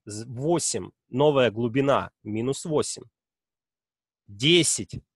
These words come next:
следующие три выполнили. Эта переменная сто шесть считает. Три,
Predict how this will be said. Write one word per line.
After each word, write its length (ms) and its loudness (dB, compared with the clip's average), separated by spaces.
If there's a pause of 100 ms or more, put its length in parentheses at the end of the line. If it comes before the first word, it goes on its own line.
(100)
следующие 640 0
три 220 -2
выполнили. 720 -6 (1000)
Эта 240 2
переменная 460 4
сто 200 -2
шесть 260 0
считает. 440 -2
Три, 340 -4